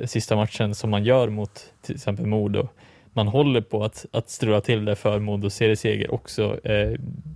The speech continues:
jag vet inte riktigt vart de är på väg framöver, men det blir lite den aspekten som jag blir lite orolig över, att Mora har tagit sig lite så här onödigt mycket mer över huvudet än vad B K Skoga hade kunnat stå för.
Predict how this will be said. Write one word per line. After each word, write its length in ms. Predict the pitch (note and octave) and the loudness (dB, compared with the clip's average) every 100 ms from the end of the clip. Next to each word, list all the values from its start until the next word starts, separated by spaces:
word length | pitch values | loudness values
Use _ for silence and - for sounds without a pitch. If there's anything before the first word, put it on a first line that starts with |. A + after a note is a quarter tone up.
| - | -8
jag 140 | A#2+ A2+ | 0 0
vet 180 | A#2+ | 0
inte 140 | B2 A2 | -2 -2
riktigt 260 | G#2+ G2 A2 | -2 -4 -2
vart 280 | G#2 G#2 | -2 0
de 120 | A2 G#2 | -2 0
är 60 | |
på 120 | - | 0
väg 420 | B2 B2 G#2 A2+ - | 2 2 0 -4 -4
framöver, 540 | G#2+ C3 A2+ G#2 C3+ - - - - - _ | -2 -2 -2 -4 -6 -10 -20 -20 -20 -20 _
men 180 | A#2 G#2 | 0 2
det 60 | G#2 | 4
blir 180 | A#2 | 4
lite 180 | G#2 - | 4 2
den 160 | A#2 C3+ | 4 4
aspekten 220 | G#2 G#2 - | 2 -2 -2
som 100 | B2 | 2
jag 160 | C3 | 2
blir 100 | G#2 | 2
lite 240 | A2 A2 - | 0 -2 -4
orolig 360 | A2+ A2+ A2+ G#2+ | 0 2 2 2
över, 200 | G#2 G2+ | -2 -4
att 140 | - | -2
Mora 260 | A2 G#2+ G2+ | 0 2 2
har 100 | G#2 | 2
tagit 300 | A2+ G#2 G#2 | 2 0 -2
sig 80 | |
lite 360 | G#2 A2+ - A2+ | -2 -2 -4 -6
så 120 | - | -2
här 200 | - G#2 - _ _ _ _ _ | -2 -4 -8 _ _ _ _ _
onödigt 580 | B2 B2 A#2+ A2+ G#2 - | 0 2 4 4 2 -2
mycket 280 | A2 - A2 | -4 -2 0
mer 300 | B2+ A2+ G#2 | 0 0 0
över 300 | G#2 G#2+ G#2+ | 0 0 0
huvudet 340 | A2+ G#2+ G#2+ | 0 0 -2
än 180 | G#2+ G#2 | -2 0
vad 160 | G2+ | 0
B 100 | G2+ | 0
K 100 | G#2 | 0
Skoga 360 | A2 A#2 A2+ G2+ | -2 -2 -2 -2
hade 180 | - A#2 | -2 -4
kunnat 300 | - A2 - - - - - _ _ - | -4 -6 -8 -14 -20 -20 -20 _ _ -12
stå 280 | - - A2 | -4 0 0
för. 260 | - G2 | 0 -6